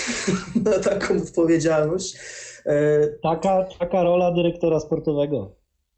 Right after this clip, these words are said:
Speaker 1: No myślę, że Dariusz Szczerbal, no to jest taka wdzięczna albo niewdzięczna rola tego trzeciego bramkarza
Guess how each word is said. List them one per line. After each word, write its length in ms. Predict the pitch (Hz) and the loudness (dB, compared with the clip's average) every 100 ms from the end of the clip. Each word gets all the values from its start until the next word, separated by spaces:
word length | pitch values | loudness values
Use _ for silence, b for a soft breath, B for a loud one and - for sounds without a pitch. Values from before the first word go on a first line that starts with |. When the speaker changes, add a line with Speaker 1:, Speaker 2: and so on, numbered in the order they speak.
| _ _ _ _ _ _ 156 | _ _ _ _ _ _ -4
Speaker 1:
No 60 | |
myślę, 200 | 185 214 | -2 0
że 80 | 202 | 0
Dariusz 280 | 202 214 208 | 0 0 -2
Szczerbal, 320 | - 220 214 | -2 -2 0
no 60 | 208 | 2
to 100 | 208 | 2
jest 180 | 202 | 0
taka 500 | 208 202 202 196 190 - - _ _ _ _ - - _ _ | -2 -2 0 0 -2 -6 -20 _ _ _ _ -20 -20 _ _
wdzięczna 480 | 135 131 165 185 190 | -12 -6 -2 -2 -2
albo 180 | 165 165 | -2 0
niewdzięczna 480 | 175 147 185 185 170 | -2 0 -2 -2 0
rola 220 | 175 170 | 0 0
tego 220 | 170 156 | -2 -4
trzeciego 400 | 151 151 170 165 | -4 -4 -4 -2
bramkarza 720 | 160 151 143 156 147 160 180 | -2 -2 -2 -2 -2 -4 -6